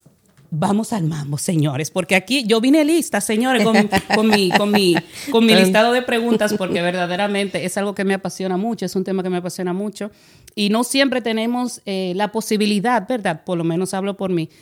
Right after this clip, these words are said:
Speaker 1: de tener en tu entorno personas que sirven de ejemplo, un ejemplo como lo son ustedes.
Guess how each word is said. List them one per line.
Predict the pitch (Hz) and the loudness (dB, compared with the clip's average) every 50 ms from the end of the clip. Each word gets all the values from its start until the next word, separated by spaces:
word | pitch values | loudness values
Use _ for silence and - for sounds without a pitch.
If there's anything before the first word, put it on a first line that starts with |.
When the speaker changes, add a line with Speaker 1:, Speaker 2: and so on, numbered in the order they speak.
| _ - | _ -6
Speaker 1:
de | - 185 | -6 -6
tener | 190 214 208 208 220 240 | -4 -2 -2 -2 -2 -2
en | 269 285 277 240 | -2 -2 -4 -2
tu | - 247 | -2 -2
entorno | 220 202 190 - 208 208 208 190 180 170 175 180 196 196 - _ - | -2 -2 -4 -4 -2 -2 0 0 0 0 -2 -2 -4 -6 -12 _ -6
personas | - 185 175 - 190 202 214 208 - | -6 -6 -4 -4 -4 -4 -4 -6 -6
que | - 196 | -8 -8
sirven | 202 - - 262 311 277 240 214 185 175 | -8 -6 -6 -4 -4 -2 -2 -2 0 0
de | 170 | -2
ejemplo, | 147 - - 147 143 135 131 143 139 143 | -4 -6 -6 -6 -6 -6 -8 -8 -6 -4
un | 151 156 165 | -4 -2 -2
ejemplo | 170 165 - 175 170 175 185 180 | -4 -4 -4 -6 -4 -4 -4 -6
como | 180 170 165 160 | -4 -4 -4 -4
lo | 151 143 | -4 -4
son | - 170 160 160 | -4 -4 -2 -2
ustedes. | 160 - - - - - - - | -4 -4 -8 -14 -14 -14 -16 -18